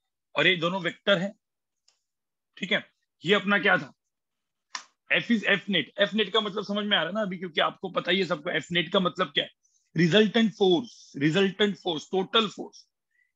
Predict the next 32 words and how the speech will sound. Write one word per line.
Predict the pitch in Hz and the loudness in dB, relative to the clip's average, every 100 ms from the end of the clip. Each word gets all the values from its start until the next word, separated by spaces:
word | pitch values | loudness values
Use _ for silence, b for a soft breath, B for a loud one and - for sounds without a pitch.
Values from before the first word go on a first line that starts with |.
| - | 0
एक | 190 | 2
बॉडी | 170 180 | 4 4
के | 202 214 | 4 0
ऊपर | 175 214 | 0 -2
बहुत | 151 156 - | -2 -4 -2
सारे | 208 | -4
फोर्सेस | 190 180 170 | -4 -10 -6
लग | 180 | -4
रहे | 170 | -4
होंगे, | 175 | -2
ग्रेविटी, | 147 143 156 165 151 165 | 0 2 2 2 0 -4
नॉर्मल, | 151 147 156 156 156 156 | 0 -2 -2 -2 0 0
टेंशन, | - 156 139 165 160 143 | -2 -6 -6 -4 -4 -4
फ्रिक्शन, | 151 131 - 175 160 | -4 -4 -2 -2 0
ये | 147 160 160 | -2 0 0
वो, | 139 156 160 - _ _ _ _ _ _ _ - | 0 0 0 -2 _ _ _ _ _ _ _ 0
ठीक | 208 | 2
है, | 196 - _ - | 0 -2 _ -2
सारे | 170 208 | 2 2
फोर्सेस | 175 190 170 | 2 -4 -2
को | 190 | 0
ऐड | 147 165 | 2 0
कर | 190 | -2
दो, | 185 | -2
is | 208 | -2
equal | 185 196 | -2 -6
to | 190 | -4
mass | 165 160 | 0 0
into | 180 160 247 - | 0 -6 -6 -4
acceleration, | - - 180 170 151 123 202 139 90 _ _ _ _ | -4 -2 -2 0 -4 -2 -2 -2 -8 _ _ _ _
काम | 139 165 | -6 -6
खत्म। | 262 185 147 | -6 -4 -4